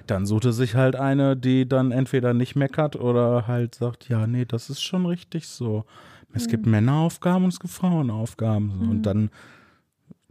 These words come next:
Speaker 1: d-, es, für reiche Leute kann halt einfach die Realität das sein, was sie möchten.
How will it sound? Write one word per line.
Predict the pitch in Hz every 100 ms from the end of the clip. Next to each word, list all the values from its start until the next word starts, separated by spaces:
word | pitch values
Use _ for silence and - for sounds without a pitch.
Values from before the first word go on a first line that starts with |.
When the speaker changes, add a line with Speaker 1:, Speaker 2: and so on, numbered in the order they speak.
| -
Speaker 1:
d-, | -
es, | 127
für | - 143
reiche | 120 139
Leute | 143 139
kann | 135 139
halt | 135
einfach | 131 135
die | 120
Realität | 123 127 123 127 123
das | 120 -
sein, | 123 117
was | 113
sie | 117
möchten. | 110 117 - - 87